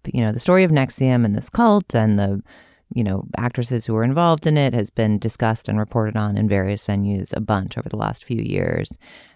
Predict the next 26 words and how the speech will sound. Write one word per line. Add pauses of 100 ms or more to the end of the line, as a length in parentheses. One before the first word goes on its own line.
(120)
Um,
and,
you
know,
the, (140)
there's (120)
a (160)
lawsuit
underway.
And
of
course,
the
leader
disputes
that
it's
a
cult.
And,
you
know,
the, (140)
the, (120)
the,
you,